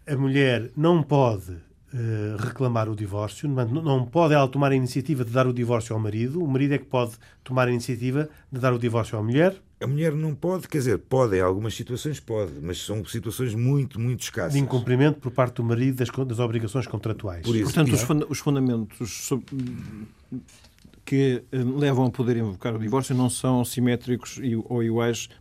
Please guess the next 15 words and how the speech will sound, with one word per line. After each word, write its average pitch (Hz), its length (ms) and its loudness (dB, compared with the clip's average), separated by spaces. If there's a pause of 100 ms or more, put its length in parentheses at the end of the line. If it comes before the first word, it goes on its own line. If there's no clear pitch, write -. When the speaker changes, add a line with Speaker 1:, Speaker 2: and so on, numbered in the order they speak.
(120)
Speaker 3:
para 113 340 -6
homem 117 300 -2
e - 20 0
mulher, 87 300 -6
não 107 80 -4
é 104 40 0
Speaker 2:
Não, 98 80 0
Speaker 3:
assim? 117 180 -8 (180)
Speaker 2:
não, 92 180 -8 (360)
não, 82 180 -6
não. - 20 -8 (220)
Speaker 1:
Depois, 131 360 2
neste 175 280 6
caso, 117 480 0 (340)
eh, 120 580 0